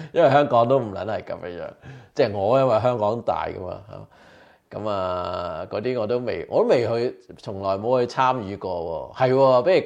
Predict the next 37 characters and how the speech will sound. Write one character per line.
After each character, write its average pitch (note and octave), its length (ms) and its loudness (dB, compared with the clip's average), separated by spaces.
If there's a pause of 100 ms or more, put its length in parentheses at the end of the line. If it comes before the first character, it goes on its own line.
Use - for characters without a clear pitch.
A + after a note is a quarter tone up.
今 E3 100 -4
年 D3 200 0
又 A2 160 0
放 G#2 340 -2
假， F#2+ 220 0
不 C3+ 140 -4
如 A2+ 100 -2
去 F#2+ 100 -6
影 G2 200 -8
下 F#2 120 -8
相 F2+ 360 -14
都 F#2+ 80 -14
好 F2 80 -14
喎。 D#2 140 -18 (480)
但 A2 140 2
我 B2+ 120 4
諗 D#3+ 100 4
我 B2+ 220 4
應 C3+ 140 0
該 C#3 80 0
冇 B2 200 -4
乜 A#2+ 200 -4
興 F2+ 100 -10
趣 F#2 200 -10
影 F2 200 -10
嗰 F2 60 -8
啲 F2 100 -6
topic， - 320 -10
啲 D3+ 160 -6
鬼 G2 180 0
佬 A2 80 0
我 G2+ 180 -2
鍾 G#2 200 -12
意 C#2 80 -10
影 A#1 180 -16
嗰 A1+ 80 -18
啲。 D#2+ 120 -20